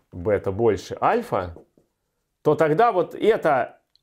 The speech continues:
делится на П, а это не делится на П. Но сумма числа, которое делится на простое, и числа, которое не делится на простое, делиться на простое не может. Да и вообще ни на какое, да? Э, если два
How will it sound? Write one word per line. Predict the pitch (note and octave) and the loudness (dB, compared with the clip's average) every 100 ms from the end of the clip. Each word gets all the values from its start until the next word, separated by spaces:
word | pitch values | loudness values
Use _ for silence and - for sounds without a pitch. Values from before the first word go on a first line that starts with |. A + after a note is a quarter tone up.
| _ _ _ | _ _ _
делится | G#2 G#2+ F#3 G3+ B2 G#2+ - | -10 0 4 4 2 -2 -2
на | B2+ D#3+ | 0 2
П, | A3+ B3+ C4+ | 2 2 0
а | - | 0
это | D3 F#3 F3+ | 0 2 0
не | F#3+ | 0
делится | E3 D#3 G2 F2+ G2+ | 2 0 0 -4 -6
на | F#2+ | -4
П. | F2 | -4
Но | F2 | -4
сумма | G#2+ E3+ C#3+ | -2 0 0
числа, | B2 B2 C3+ A2 | 0 0 0 0
которое | - A#2 | 0 0
делится | D#3+ B3 F3 A#2+ | 2 0 0 -2
на | G#2+ | -2
простое, | A#2+ A2+ A2 F#2+ | -2 0 0 0
и | F#2 | -2
числа, | G2+ B2+ G#2+ | -2 -2 0
которое | A2+ A2+ | 2 2
не | C3+ | 2
делится | G3+ C#4+ - | 2 0 -2
на | A#2 | -2
простое, | G#2+ G2+ F#2+ E2 | -2 -2 -4 -4
делиться | F#2 D#3 - A2+ | -2 -2 -2 -4
на | G#2+ | -2
простое | B2 G2+ - A#2+ | -4 -8 -4 -4
не | A2+ | -4
может. | E2+ C2 D2 _ _ - | -8 -12 -18 _ _ 0
Да | |
и | C3+ | 2
вообще | G2 - - _ _ _ | 0 -4 -16 _ _ _
ни | E2 E2+ | -12 -10
на | |
какое, | E2 E2+ - - | -10 -10 -12 -8
да? | G#2+ C3 - _ _ _ _ _ _ _ _ | -6 -6 -12 _ _ _ _ _ _ _ _
Э, | F#2+ G#2 G#2 G#2 F2+ - _ _ - | 0 2 2 0 -2 -10 _ _ -8
если | - C#3 A#2+ A#2+ | 0 2 2 0
два | G#2+ A#2+ G#2 - | 2 4 2 0